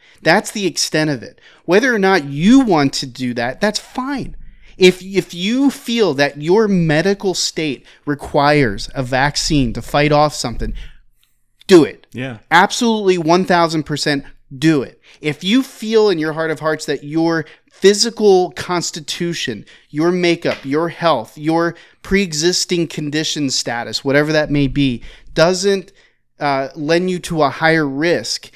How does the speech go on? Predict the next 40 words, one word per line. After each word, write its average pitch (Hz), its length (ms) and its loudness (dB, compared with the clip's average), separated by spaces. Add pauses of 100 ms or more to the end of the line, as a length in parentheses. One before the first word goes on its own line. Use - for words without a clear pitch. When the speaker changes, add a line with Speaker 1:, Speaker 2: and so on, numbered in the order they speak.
(120)
Speaker 1:
and 147 160 0
you 170 100 -2
feel 196 220 -2
like 170 260 0
you 170 120 -6
can 160 160 -4
fight 156 240 -4
that 147 160 0
off 135 240 0
naturally, 139 500 -6 (340)
do 151 220 8
it. - 160 -2 (260)
But 180 120 2
what 190 260 2
we're 196 140 6
seeing 208 480 2
now 143 240 0
is 143 180 -4
that 151 180 0
we're 156 300 -4
taking 185 540 -2 (320)
a, 143 300 0 (840)
a 139 100 -10
catastrophic, 160 1040 0
so 120 160 -4
to 113 100 -10
speak, - 380 -12
because 127 240 -6
that's 127 180 -6
how 135 140 -2
they're 120 140 -6
labeling 113 600 -4
it, 123 240 -10
the 131 100 -10
rhetoric, 117 680 -4
again, 123 400 -6
the 113 60 -8
Speaker 2:
Mm-hmm. 113 80 -16
Speaker 1:
political 139 420 -2
rhetoric, 117 540 -6